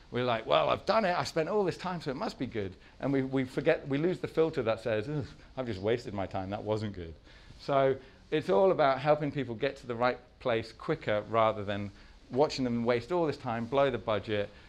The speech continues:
end up with a crap result, and then we all go, "Yay, that was worth it." Um, so sometimes I,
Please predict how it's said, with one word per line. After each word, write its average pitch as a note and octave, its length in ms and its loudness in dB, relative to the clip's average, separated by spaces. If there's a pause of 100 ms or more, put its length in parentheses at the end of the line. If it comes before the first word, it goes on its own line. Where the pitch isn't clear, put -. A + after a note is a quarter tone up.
(540)
end E3+ 160 -2
up B2+ 80 -4
with B2 80 -4
a A2+ 40 -2
crap A#2 280 -2
result, A2 380 2
and A2 120 -4
then G#2+ 140 -4
we G#2+ 80 0
all G#2 80 0
go, G2+ 140 0
"Yay, C#3 500 -4
that A#2+ 180 -6
was F#2 140 -10
worth G2+ 240 -6
it." B2 120 -10 (400)
Um, C3 380 2 (160)
so B2+ 440 2 (200)
sometimes C#3 440 -6
I, A2 100 -4